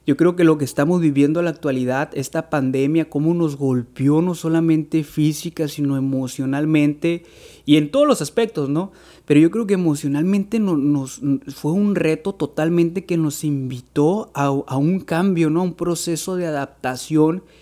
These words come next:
en donde ya la bautizamos en la actualidad como resiliencia, ¿no? Ya, ya no vamos a decir,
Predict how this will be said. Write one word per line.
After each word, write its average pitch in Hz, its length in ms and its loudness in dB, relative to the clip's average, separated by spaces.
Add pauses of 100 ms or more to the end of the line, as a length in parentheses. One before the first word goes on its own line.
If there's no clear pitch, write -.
(440)
en 147 180 4
donde 143 240 4
ya 147 160 4
la 190 80 2
bautizamos 160 720 -4
en 175 80 0
la 156 60 2
actualidad 127 440 -2
como 190 200 0
resiliencia, 139 760 0
¿no? 147 140 0
Ya, 147 180 -2
ya 151 180 -2
no 190 140 -2
vamos 196 300 0
a - 20 0
decir, 175 320 -2